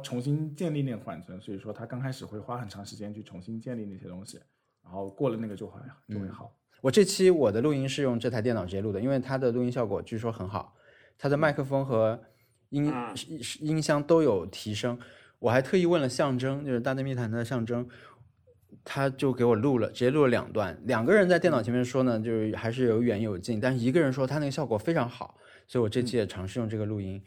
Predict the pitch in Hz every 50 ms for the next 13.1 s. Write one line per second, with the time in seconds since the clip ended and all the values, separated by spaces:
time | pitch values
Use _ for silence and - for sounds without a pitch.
0 | - - - - - 139 135 139 135 165 156 160 151 170 160 147 135 113 104 95
1 | 95 - - - 120 117 117 127 147 175 170 160 139 120 107 98 92 92 92 92
2 | - _ _ - 113 107 110 117 127 139 131 131 131 - - 147 143 139 - -
3 | - 175 143 123 113 101 98 92 85 76 69 90 80 78 104 120 131 135 101 -
4 | - - - - 113 117 117 160 147 135 123 - 135 123 120 117 120 113 95 120
5 | 113 110 104 98 - - - - 98 113 - 180 185 180 202 156 - 107 101 123
6 | 156 - - 101 92 104 76 - - - - 110 104 110 101 - - 127 117 101
7 | 78 69 90 - 98 95 90 - - - - - - - 110 101 82 85 - -
8 | 110 92 - - - - - 147 143 139 107 92 90 - - - - _ 127 117
9 | 101 92 90 - - - - - - _ - 127 - - - 98 98 92 92 90
10 | 90 117 123 123 117 98 95 92 90 92 78 - 73 - - 139 165 240 185 120
11 | 110 135 151 139 147 139 131 - 135 120 110 104 95 - - _ _ _ _ _
12 | _ _ _ _ _ _ _ _ _ - - 165 160 165 170 165 170 175 147 -
13 | -